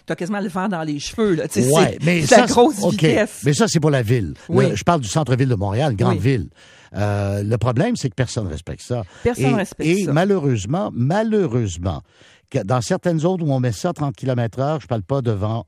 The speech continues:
Speaker 2: euh, une école, un hôpital, ou enfin, euh, là où il y a des travaux, ça devient tentant de faire ce qu'on appelle une trappe à contravention.
Speaker 1: Oui,
Speaker 2: Une
Speaker 1: il y a
Speaker 2: trappe
Speaker 1: ça
Speaker 2: à ticket.
Speaker 1: aussi, on le voit, absolument,
Speaker 2: Ouais.
Speaker 1: on le voit. Euh, il va falloir que ce soit autre chose que ça,
Speaker 2: Oui, il faut
Speaker 1: euh,
Speaker 2: que ça
Speaker 1: pour
Speaker 2: soit
Speaker 1: le
Speaker 2: autre chose.
Speaker 1: civisme et la sécurité.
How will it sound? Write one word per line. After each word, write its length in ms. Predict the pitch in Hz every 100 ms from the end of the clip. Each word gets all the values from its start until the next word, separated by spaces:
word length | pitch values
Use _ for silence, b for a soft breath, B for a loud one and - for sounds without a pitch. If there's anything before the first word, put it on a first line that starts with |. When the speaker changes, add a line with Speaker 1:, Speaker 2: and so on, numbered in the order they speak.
| 95
Speaker 2:
euh, 120 | 92 -
une 160 | 98
école, 420 | 95 - 131 139
un 100 | 117
hôpital, 720 | 92 85 - 120 120 123 123 123
ou 120 | 92
enfin, 260 | 85 - 101 B B -
euh, 260 | 87 87 65 -
là 160 | 107 113
où 60 |
il 80 | 104
y 40 |
a 40 | 98
des 120 | 92
travaux, 400 | - 98 95 165 B B
ça 160 | - 160
devient 500 | 131 98 113 156 170
tentant 480 | - 120 98 131 143
de 100 | 113
faire 240 | 92 123
ce 60 | 120
qu'on 140 | 104
appelle 280 | 90 127 127
une 160 | 92 90 -
trappe 260 | - 113 - - _ 95
à 80 |
contravention. 760 | 90 101 92 98 82 73 - -
Speaker 1:
Oui, 100 | 240
Speaker 2:
Une 60 | 240
Speaker 1:
il 60 | 180
y 60 |
a 40 | 185
Speaker 2:
trappe 120 | -
Speaker 1:
ça 120 | 233
Speaker 2:
à 40 |
ticket. 260 | 220 196 -
Speaker 1:
aussi, 180 | 135 180
on 160 | 196 196
le 120 | 196
voit, 240 | 156 147
absolument, 640 | - 165 - 202 175 185 214
Speaker 2:
Ouais. 60 | 185
Speaker 1:
on 40 | 180
le 120 | 175
voit. 460 | 147 151 175 208 214
Euh, 120 | 160 156
il 160 | 160
va 80 | 156
falloir 500 | - 160 160 175 180
que 120 | 165
ce 140 | - 156
soit 240 | - 180
autre 280 | - 226 -
chose 340 | 180 196 190 -
que 120 | 151
ça, 200 | - 185
Speaker 2:
Oui, 140 | 160 120
il 40 |
faut 120 | 101 -
Speaker 1:
euh, 40 |
Speaker 2:
que 60 | 170
ça 80 |
Speaker 1:
pour 80 | 277
Speaker 2:
soit 100 | -
Speaker 1:
le 60 | 226
Speaker 2:
autre 80 | -
chose. 80 | 220
Speaker 1:
civisme 320 | 196 226 175
et 40 |
la 100 | 165
sécurité. 720 | - 165 - 156 151 240 277